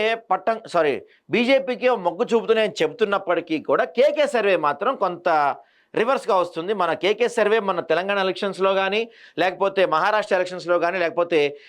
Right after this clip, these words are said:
ఏపీ ఎలక్షన్స్‌లో, ముఖ్యంగా ఏపీ ఎలక్షన్స్‌లో కేకే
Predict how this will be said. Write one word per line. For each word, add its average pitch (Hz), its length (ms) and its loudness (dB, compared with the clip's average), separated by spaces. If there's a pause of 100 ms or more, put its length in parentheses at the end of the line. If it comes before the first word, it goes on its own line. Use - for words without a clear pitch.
(260)
ఏపీ 294 280 2
ఎలక్షన్స్‌లో, 185 480 -4
ముఖ్యంగా 226 280 -2 (180)
ఏపీ 247 280 0
ఎలక్షన్స్‌లో 214 520 -2 (420)
కేకే 262 300 2